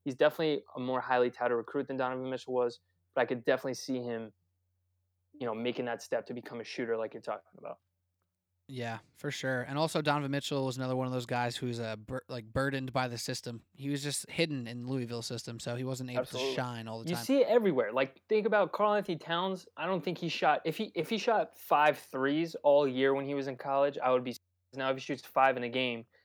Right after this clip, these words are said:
Speaker 1: you don't bat an eye. And then De-, Devin Booker wasn't playing any pick and roll when he was in college, and he gets to the N B A, and he's, like, a pick and roll prodigy. It's just,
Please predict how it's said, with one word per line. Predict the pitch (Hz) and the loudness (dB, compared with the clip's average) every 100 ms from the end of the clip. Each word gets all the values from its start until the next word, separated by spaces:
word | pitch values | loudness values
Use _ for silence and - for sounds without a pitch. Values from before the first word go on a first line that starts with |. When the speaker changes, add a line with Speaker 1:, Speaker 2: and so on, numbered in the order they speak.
| _ | _
Speaker 1:
you | 143 | 2
don't | 135 123 | 2 4
bat | 123 120 | 0 0
an | |
eye. | 123 135 - _ _ _ _ _ | -2 -4 -8 _ _ _ _ _
And | 147 139 | -2 0
then | 120 | 0
De-, | 120 - 147 | -2 -4 0
Devin | 139 135 127 | 0 2 0
Booker | 139 139 | 0 2
wasn't | 127 131 127 | 0 -2 -4
playing | 139 131 120 | -4 -4 -2
any | 151 196 | 0 0
pick | 127 127 | -2 -2
and | 120 | 2
roll | 120 117 | 4 4
when | 117 | 0
he | 120 | -6
was | 117 | -8
in | 117 | -6
college, | 120 - 117 143 | -6 -2 -2 -2
and | 135 | -6
he | 131 | -4
gets | 127 135 - | -2 -2 -2
to | |
the | 127 | -4
N | 131 | 0
B | 135 | 4
A, | 147 165 | 4 4
and | 135 135 | -2 -4
he's, | 139 135 135 | -4 -4 -4
like, | 139 127 - | -4 -4 -4
a | 139 | -4
pick | 147 156 160 | -2 -2 0
and | 151 | 2
roll | 151 | 2
prodigy. | 185 180 120 113 101 _ _ _ - | 4 4 2 -6 -16 _ _ _ -12
It's | 139 - | -10 -6
just, | 143 - | -6 -6